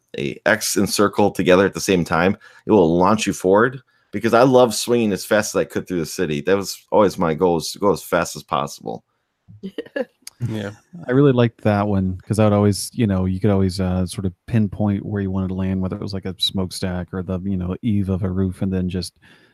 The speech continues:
Speaker 4: just bounce off of that and get that little burst of speed. That was super addictive, I thought. When it came to, like, the, the weapons, the, like, the, the gadgets that you could add on,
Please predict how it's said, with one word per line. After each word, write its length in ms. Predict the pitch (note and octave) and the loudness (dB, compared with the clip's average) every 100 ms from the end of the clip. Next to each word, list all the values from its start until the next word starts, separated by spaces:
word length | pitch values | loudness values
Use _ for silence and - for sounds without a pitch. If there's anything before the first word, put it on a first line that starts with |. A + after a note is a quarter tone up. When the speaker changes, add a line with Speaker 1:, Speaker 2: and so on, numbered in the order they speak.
| _ | _
Speaker 4:
just 220 | G#2+ F2 G2+ | -8 -8 -4
bounce 300 | G#2+ F#2+ F#2 | -4 -4 -6
off 180 | F#2 F2 | -10 -8
of 60 | F#2+ | -6
that 180 | F#2 F#2+ | -6 -4
and 80 | |
get 120 | F#2+ F#2+ | -6 -4
that 140 | F#2+ | -4
little 160 | G2 F#2 | -6 -2
burst 340 | G#2 F#2+ - | -2 -2 -4
of 80 | F#2 | -10
speed. 300 | - G#2 G2 | -6 -2 0
That 120 | G2 | -2
was 300 | G2 - - _ _ _ _ _ | -4 -6 -14 _ _ _ _ _
super 580 | - - B2 A2+ G2+ F#2+ | -12 -4 -2 0 -2 -2
addictive, 420 | G2+ G2 F#2 F2+ | -2 -4 -6 -6
I 120 | F2 | -6
thought. 340 | - F2+ F2+ - _ _ _ - | -6 -6 -6 -8 _ _ _ -10
When 160 | - A#2 | -2 0
it 80 | - | 0
came 180 | F#3 A3 | -4 -2
to, 80 | |
like, 200 | G#3+ D#3 | -2 -2
the, 340 | - F#2+ F#2 F2 | 0 2 2 0
the 140 | F#2+ | -2
weapons, 920 | F#2 F#2+ G#2+ C#3 D3+ D3+ D3 - - _ _ | 0 -2 -2 -2 0 -2 -4 -10 -12 _ _
the, 80 | - | -8
like, 220 | G2+ A2 | -4 -4
the, 180 | A#2 G#2 | -4 -4
the 160 | G2+ G2 | -2 -4
gadgets 480 | G2 F#2+ G2+ A#2+ - | -2 -4 -4 -6 -4
that 100 | B2 | -8
you 80 | C3 | -4
could 160 | C3+ | -4
add 200 | C3 C#3+ | -2 -2
on, 320 | D3 D3+ D#3 | 0 0 -2